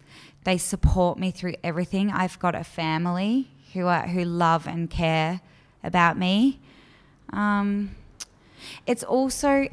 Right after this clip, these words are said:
I mean, it has taught me a lot. I feel like, I feel like we all judge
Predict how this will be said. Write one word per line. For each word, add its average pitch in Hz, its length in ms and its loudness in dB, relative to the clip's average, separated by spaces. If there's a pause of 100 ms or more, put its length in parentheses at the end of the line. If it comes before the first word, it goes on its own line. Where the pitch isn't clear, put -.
I 240 80 4
mean, 254 180 6
it 233 120 0
has 240 260 2
taught 233 300 0
me 214 160 0
a 208 40 2
lot. 208 260 4
I 196 120 2
feel 220 280 -2
like, 208 280 4 (1900)
I 233 80 4
feel 269 200 2
like 262 200 2
we 226 180 -2
all 214 200 -2
judge 208 680 -2